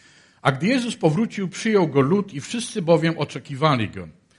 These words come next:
I oto przyszedł mąż imieniem Jair, a ten był przełożonym synagogi i padł do nóg Jezusa i prosił go, aby wstąpił do jego domu.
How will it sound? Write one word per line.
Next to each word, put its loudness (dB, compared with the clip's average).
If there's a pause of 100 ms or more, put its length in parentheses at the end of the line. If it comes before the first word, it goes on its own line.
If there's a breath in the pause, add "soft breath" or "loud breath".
(320 soft breath)
I 4
oto 2
przyszedł -2
mąż -2
imieniem -4
Jair, 2 (500 soft breath)
a -4
ten 0
był 2
przełożonym 0
synagogi -4 (320 loud breath)
i -6
padł -6
do 2
nóg -2
Jezusa -2 (340 loud breath)
i -10
prosił -2
go, -4
aby -4
wstąpił -6
do 0
jego -4
domu. -4